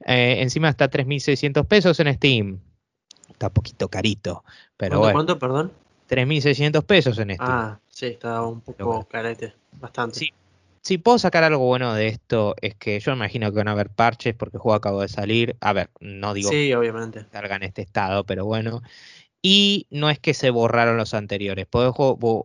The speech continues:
Speaker 1: jugar los anteriores tranquilamente bien en Steam, los podés jugar y comprar sin ningún problema. Y yo creo que la razón por la que no lo sacaron es por el hecho de que la Legendary Edition, eh, da algunos cambios artísticos a la, a la cosa, particularmente con Mass Effect uno, la corrección de color y todo lo demás.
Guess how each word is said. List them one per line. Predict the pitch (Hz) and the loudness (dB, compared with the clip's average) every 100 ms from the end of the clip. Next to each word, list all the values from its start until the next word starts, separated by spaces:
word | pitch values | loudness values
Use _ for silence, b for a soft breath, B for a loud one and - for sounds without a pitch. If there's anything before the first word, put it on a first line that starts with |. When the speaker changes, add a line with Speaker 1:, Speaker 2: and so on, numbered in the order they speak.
| 110 | -4
Speaker 1:
jugar | 107 117 110 | 0 2 4
los | 120 113 117 | 4 0 -2
anteriores | 113 107 107 110 110 | -4 -2 0 0 0
tranquilamente | 110 104 117 110 107 107 104 | -2 -4 -2 0 0 0 0
bien | 113 | 2
en | 117 107 | 0 0
Steam, | 120 | 0
los | 120 | 0
podés | 120 104 110 | 2 4 4
jugar | - 117 113 120 139 B B B - | 6 6 6 6 2 B B B -10
y | 107 | -4
comprar | 104 98 101 90 90 b b | -4 -2 -4 -4 -6 b b
sin | - 117 | -10 -6
ningún | 107 107 | -4 -2
problema. | 101 101 107 107 | 0 0 0 -2
Y | - | -2
yo | - 147 | 0 0
creo | 165 165 | 4 4
que | 147 127 - _ _ _ _ _ _ _ _ _ | 2 -4 -6 _ _ _ _ _ _ _ _ _
la | 120 | -2
razón | 117 113 123 | 0 -2 -2
por | 127 | 0
la | 117 | 0
que | 117 110 107 107 107 | 0 -2 0 0 -2
no | - 117 117 120 | -4 -4 2 4
lo | 123 | 6
sacaron | 120 113 120 117 117 | 4 0 0 0 0
es | 113 | -2
por | 120 | -2
el | 117 | 0
hecho | 127 139 | -2 0
de | 117 | -2
que | 110 110 113 b - | -2 -4 -6 b -4
la | 113 | 0
Legendary | 120 131 135 131 131 | 2 2 2 4 4
Edition, | 135 139 143 139 - | 4 2 2 0 0
eh, | 110 110 b b - | 0 0 b b -4
da | 131 147 | 2 4
algunos | 131 123 120 | 4 0 -6
cambios | 117 117 113 110 - | -6 -4 -2 -2 -2
artísticos | 113 107 - 104 - 110 - 104 92 - | -4 -4 -8 -12 -12 -14 -10 -10 -8 -10
a | 101 | -10
la, | 98 95 95 | -8 -8 -8
a | 98 117 | -6 -2
la | 107 | -2
cosa, | 104 107 - | 0 -2 -4
particularmente | 98 104 110 123 131 | -6 -4 -2 0 0
con | 120 | -2
Mass | 117 117 | -4 -4
Effect | 107 113 - | -2 -4 0
uno, | 120 120 113 104 | 2 4 2 0
la | 101 | 0
corrección | 101 104 95 117 110 | 0 -2 -2 -2 -2
de | |
color | 104 101 110 113 113 | 0 2 6 6 6
y | |
todo | 104 107 104 | 4 0 0
lo | 101 | 0
demás. | 98 107 110 113 | -4 -2 -2 -4